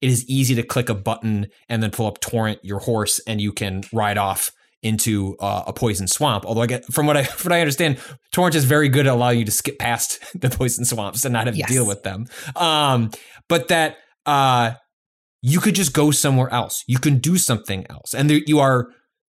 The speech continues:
Speaker 1: essentially unlimited options in your ability to do so. And so I think it's, like, I have found, depending on the evening that I have played this, I am in a mood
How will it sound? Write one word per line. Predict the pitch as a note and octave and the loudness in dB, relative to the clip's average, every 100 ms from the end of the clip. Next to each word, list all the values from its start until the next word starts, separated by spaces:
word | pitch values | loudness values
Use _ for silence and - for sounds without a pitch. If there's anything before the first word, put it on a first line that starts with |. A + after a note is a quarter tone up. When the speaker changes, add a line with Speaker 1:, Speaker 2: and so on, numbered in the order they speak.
| _ - | _ -6
Speaker 1:
essentially | - - C#4+ D#4 D3+ C#3 | -2 2 2 2 2 2
unlimited | C3+ E3 C3+ | 4 4 4
options | C3 C3 B2+ A2+ - | 2 0 0 -2 0
in | C3 | 2
your | B2 | 2
ability | A#2 B2+ A2+ | 4 2 2
to | G2+ | 2
do | E3+ | 0
so. | - A2 | 2 0
And | A2 | 0
so | C#3 | 0
I | |
think | C3+ F#3 | 0 0
it's, | G3 - - - - | 0 -2 -6 -14 -4
like, | C#3+ - | -4 0
I | D3 F3+ | 0 2
have | E3+ | 0
found, | - B2+ A#2 A2+ A2 - _ _ _ - | 0 0 0 0 -4 -8 _ _ _ -2
depending | C3 E3 F3+ F3+ | 0 2 2 2
on | D3+ C#3+ | 4 2
the | B2+ A#2 | 2 0
evening | A2+ G#2 F#2+ F#2 F#2+ | 0 -2 -4 -6 -6
that | G#2+ | -2
I | G#2 | 0
have | G#2 | -2
played | - G2+ F#2 | -4 -6 -4
this, | F#2+ G2 - | -6 -8 -4
I | A#2 | 0
am | B2+ | 4
in | C3 | 4
a | A#2+ | 4
mood | A2+ A2 G#2 G2 | 2 2 0 -2